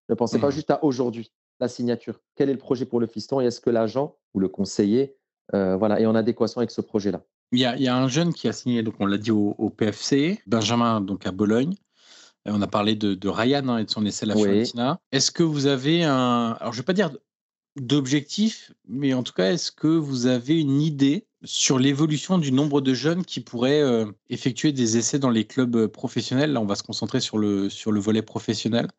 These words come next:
Speaker 1: Oui.
Speaker 2: Euh, selon tout ce que vous avez vu déjà et l'expérience que vous avez emmagasinée sur les, les, les différentes journées de détection et les retours des clubs,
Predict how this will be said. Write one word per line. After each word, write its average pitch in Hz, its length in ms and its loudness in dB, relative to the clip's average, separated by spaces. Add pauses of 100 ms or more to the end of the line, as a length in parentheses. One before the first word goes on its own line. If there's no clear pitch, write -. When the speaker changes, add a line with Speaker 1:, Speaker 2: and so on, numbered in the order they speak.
(380)
Speaker 1:
Oui. 110 240 2
Speaker 2:
Euh, 110 380 2
selon 147 600 2
tout - 180 -4
ce - 80 -2
que 156 100 0
vous 135 140 2
avez 127 180 4
vu 143 160 -2
déjà 139 440 0
et 127 100 0
l'expérience 123 440 -2
que - 120 -4
vous 107 180 0
avez 104 120 0
emmagasinée 113 600 0
sur - 160 -6
les, 107 260 2
les, 104 340 0
les 101 160 -2
différentes 107 400 -2
journées 113 220 0
de 113 60 -4
détection 131 640 0
et 117 80 2
les 107 140 2
retours 113 300 0
des 113 140 0
clubs, 160 260 0